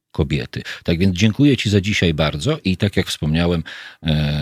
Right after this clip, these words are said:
jeśli będziesz dysponowała czasem, to mam nadzieję, że jeszcze będziemy mogli zamienić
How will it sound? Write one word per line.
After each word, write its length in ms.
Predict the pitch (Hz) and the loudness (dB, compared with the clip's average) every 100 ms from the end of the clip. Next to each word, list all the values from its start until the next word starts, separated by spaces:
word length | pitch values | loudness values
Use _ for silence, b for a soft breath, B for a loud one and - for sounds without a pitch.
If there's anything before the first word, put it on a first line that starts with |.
| 73 73 73 71 | -4 -4 -6 -6
jeśli 260 | 76 - 80 | -6 -4 -2
będziesz 260 | 85 76 | 0 -2
dysponowała 560 | 73 - 71 71 71 69 | -6 -4 -4 -2 -6 -6
czasem, 320 | - 80 87 | -4 -2 -2
to 140 | 76 | -2
mam 220 | 71 76 87 | -2 0 0
nadzieję, 360 | 80 78 76 | -2 -2 -4
że 120 | 69 | -4
jeszcze 240 | 69 - 71 | -6 -6 -6
będziemy 300 | 69 65 71 | -6 -6 -8
mogli 260 | 65 67 | -10 -10
zamienić 500 | 71 71 69 69 71 | -8 -6 -6 -8 -10